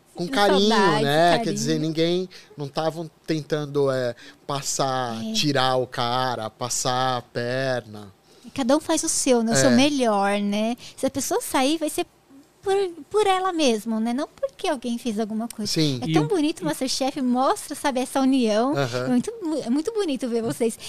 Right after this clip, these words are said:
Speaker 2: E a amizade, sabe, entre vocês é muito lindo. Dá pra perceber ali quando
Speaker 1: É
Speaker 2: sai,
Speaker 1: bastante,
Speaker 2: é.
Speaker 1: bastante gente. Foi um, um, uma turma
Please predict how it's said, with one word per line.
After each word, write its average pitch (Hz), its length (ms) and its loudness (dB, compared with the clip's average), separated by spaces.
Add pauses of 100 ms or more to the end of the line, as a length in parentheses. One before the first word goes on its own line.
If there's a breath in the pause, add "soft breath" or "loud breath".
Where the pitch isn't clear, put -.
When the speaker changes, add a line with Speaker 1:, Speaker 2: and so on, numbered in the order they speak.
(100)
Speaker 2:
E 254 80 0
a - 20 2
amizade, 269 800 -4
sabe, 254 300 -4
entre 254 180 -6
vocês 247 320 -6
é 254 60 -2
muito 294 240 -4
lindo. 254 180 -4
Dá 233 100 -2
pra 247 120 -14
perceber 254 640 -2
ali 233 440 -4
quando 240 200 -4
Speaker 1:
É 226 60 -2
Speaker 2:
sai, 113 80 -8 (120)
Speaker 1:
bastante, 156 520 -2
Speaker 2:
é. 98 260 -8
Speaker 1:
bastante 156 640 -4
gente. 117 380 -8
Foi 123 180 -8
um, 123 200 -10
um, 123 560 -10 (100)
uma 123 220 -4
turma 143 500 -4